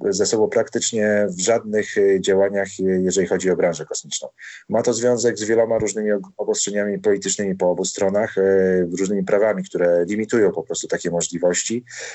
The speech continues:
No i też, e, po prostu taką nieufnością z obu stron, e, w stosunku co do, co do siebie. E, to jest duży problem, ponieważ, e, Chiny bardzo by chciały rzeczywiście współpracować ze Stanami.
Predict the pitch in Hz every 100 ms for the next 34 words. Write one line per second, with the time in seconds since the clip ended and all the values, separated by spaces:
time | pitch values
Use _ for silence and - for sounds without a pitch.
0 | - 127 143 139 131 - 127 123 120 120
1 | 120 117 117 - 127 123 120 117 123 117
2 | 113 104 117 - 85 78 80 82 - 85
3 | 80 80 80 80 80 80 87 92 90 95
4 | 85 85 - 87 - 76 - - - -
5 | - - 185 95 95 123 151 139 135 -
6 | 131 95 98 98 98 - 104 104 95 -
7 | 120 110 117 110 110 113 - 117 113 110
8 | 104 101 110 113 110 120 113 107 113 113
9 | 110 - 120 135 147 147